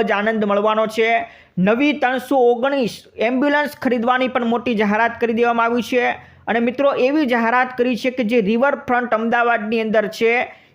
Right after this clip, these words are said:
એની લંબાઈ વધારીને આડત્રીસ કિલોમીટર કરવામાં આવશે. છેક ગાંધીનગર સુધી મિત્રો રિવરફ્રન્ટ પહોંચાડવામાં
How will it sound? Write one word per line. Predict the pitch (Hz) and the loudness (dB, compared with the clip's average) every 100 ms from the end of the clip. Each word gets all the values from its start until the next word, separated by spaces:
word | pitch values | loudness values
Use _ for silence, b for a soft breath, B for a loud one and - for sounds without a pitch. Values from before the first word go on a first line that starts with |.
| - | -2
એની | 247 302 285 | 0 0 0
લંબાઈ | 240 226 240 | 0 0 0
વધારીને | 208 190 202 226 233 - 180 | 0 0 0 0 -2 -4 -2
આડત્રીસ | 214 208 - 311 277 - | -2 -4 -2 -2 -2 -6
કિલોમીટર | 240 240 233 233 220 | -2 0 0 -2 -4
કરવામાં | 214 214 220 220 | -2 0 2 2
આવશે. | 226 220 240 214 | 0 0 -2 -2
છેક | 254 233 202 | -4 -2 0
ગાંધીનગર | 185 214 190 247 254 208 202 220 208 | 0 0 0 0 0 0 0 -2 -2
સુધી | 185 208 208 | -2 0 0
મિત્રો | 196 226 185 | 0 -2 0
રિવરફ્રન્ટ | 185 214 208 - 208 208 - | 2 0 -2 -2 -2 -2 -6
પહોંચાડવામાં | 180 175 170 180 175 175 180 180 | -4 -4 -2 -2 0 -2 0 -2